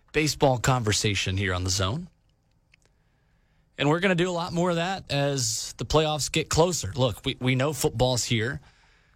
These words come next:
We know the Titans are, are playing preseason games. We know the Vols are back soon. But, you know, there's, there's still baseball going on into October. It'll get you to hockey season, maybe, if,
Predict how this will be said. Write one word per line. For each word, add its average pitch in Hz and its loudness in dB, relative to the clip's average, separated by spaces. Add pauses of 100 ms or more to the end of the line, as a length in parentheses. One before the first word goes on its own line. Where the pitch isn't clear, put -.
(160)
We 110 -6
know 127 4
the 127 0
Titans 123 2
are, 123 -2 (100)
are 120 -2
playing 135 2
preseason 120 0
games. 101 0
We - 2
know 127 0
the 127 -2
Vols 120 -2
are 120 -4
back 110 0
soon. 104 -2 (1400)
But, 160 -2 (380)
you 185 -6
know, 147 -2
there's, 175 -2
there's 170 0
still - 2
baseball 104 2
going 95 0
on 92 -2
into 101 0
October. 139 2 (520)
It'll 160 -2
get 170 2
you 196 2
to 160 0
hockey 180 -2
season, 113 -2
maybe, 101 0
if, - -6